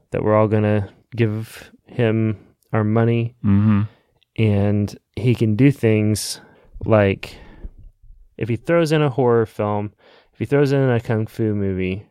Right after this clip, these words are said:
Speaker 1: if he get, services the characters that are still around,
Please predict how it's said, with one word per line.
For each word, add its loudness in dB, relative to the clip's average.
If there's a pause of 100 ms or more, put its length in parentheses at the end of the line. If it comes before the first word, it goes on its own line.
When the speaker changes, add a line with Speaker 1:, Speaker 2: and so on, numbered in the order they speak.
(160)
Speaker 1:
if 0
he 0 (540)
get, 0
services 0
the -4
characters 0
that 2
are 2
still 0
around, -2